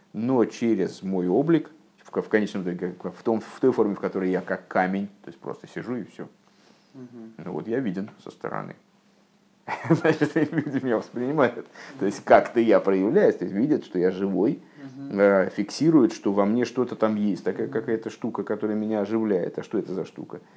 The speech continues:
Speaker 1: Это и есть сущность моей души, там, которая оживляет внешний уровень моей души, потом оживляет, там, значит, животную душу, потом материальное тело, и вот я сижу такой, весь вроде пока живой.
Speaker 2: Мгм.
Speaker 1: Ну вот, то есть они это и по-, или я с-, заговорил,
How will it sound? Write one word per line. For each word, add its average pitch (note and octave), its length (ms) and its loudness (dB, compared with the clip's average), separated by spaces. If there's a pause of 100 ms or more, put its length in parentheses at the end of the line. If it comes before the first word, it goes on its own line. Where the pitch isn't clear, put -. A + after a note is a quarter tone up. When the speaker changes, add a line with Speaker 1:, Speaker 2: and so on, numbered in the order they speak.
(200)
Speaker 1:
Это - 200 -6
и C3 40 0
есть A2 280 -2
сущность F2+ 340 -8
моей F2 160 -6
души, G2 300 -4
там, G2+ 160 -8
которая F#2+ 500 0
оживляет F#2 480 -4
внешний G2 400 -6
уровень F3 260 0
моей D#3+ 160 0
души, C#3 280 -4
потом - 280 -6
оживляет, - 440 -8 (340)
там, - 120 -12
значит, - 240 -14 (140)
животную F3 400 2
душу, D#3 200 0
потом F#2+ 240 -6
материальное A2 1000 2
тело, F#3+ 220 6
и B2+ 40 6
вот A#2 200 4
я A2 120 2
сижу G2 280 -8
такой, - 320 -10 (380)
весь A2 260 -2
вроде G#2+ 200 2
пока G2+ 300 0
живой. G2 320 -6 (520)
Speaker 2:
Мгм. B2+ 360 -10
Speaker 1:
Ну G2 80 -2
вот, C#2+ 100 -6
то - 40 -18
есть - 100 -12
они G#2+ 180 0
это F2+ 180 0
и C#2+ 80 -4
по-, - 140 -10
или D3 280 4
я B2 260 8
с-, - 80 -8
заговорил, A2 800 4